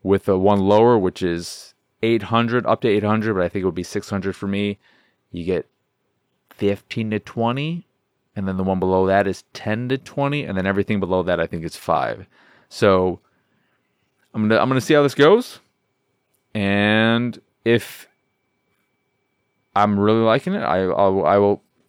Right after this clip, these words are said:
eat the additional costs. But even if I dropped it down to where it was the equivalent to my speeds with A T and T, I could still get four or eight times my speed at the same amount I'm paying currently.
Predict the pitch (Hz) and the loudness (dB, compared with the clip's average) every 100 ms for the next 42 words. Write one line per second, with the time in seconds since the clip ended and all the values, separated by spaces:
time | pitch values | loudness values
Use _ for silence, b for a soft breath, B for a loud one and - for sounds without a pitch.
0 | - 139 143 _ - 120 113 120 143 120 | -2 -2 -2 _ -2 0 0 0 -4 0
1 | 139 151 190 - 139 147 214 208 156 151 | 2 2 0 -4 -2 0 0 0 0 0
2 | - 123 117 107 _ _ _ _ _ 110 | 4 4 4 0 _ _ _ _ _ -2
3 | 113 123 127 107 110 113 101 104 107 98 | 4 4 4 4 4 4 2 4 4 4
4 | 98 101 95 101 90 101 98 117 117 101 | 4 2 2 -2 0 0 0 -2 -4 -4
5 | 92 92 92 101 135 - - 98 90 82 | -2 0 -2 -8 -14 -14 -4 -4 -4 -4
6 | 85 95 92 87 104 104 - 101 - 123 | -4 -2 -6 -4 -4 -4 -6 -8 -4 0
7 | 104 95 90 - _ _ _ _ _ _ | 0 2 0 -4 _ _ _ _ _ _
8 | _ _ _ _ - - 101 95 98 101 | _ _ _ _ -20 -2 2 6 6 6
9 | 104 - - 98 - 98 - 101 101 107 | 4 0 -4 -2 0 -2 -2 -2 0 -2
10 | 107 - - 104 - 117 117 127 123 _ | -6 -14 -8 -6 -4 -4 -4 -6 -10 _
11 | _ _ _ _ - 95 - 95 90 - | _ _ _ _ -4 -2 -2 -4 -4 -4
12 | 98 95 92 92 92 87 95 95 95 104 | -4 -2 0 0 -2 -4 -6 -6 -6 -4
13 | 101 110 113 | -4 -4 -6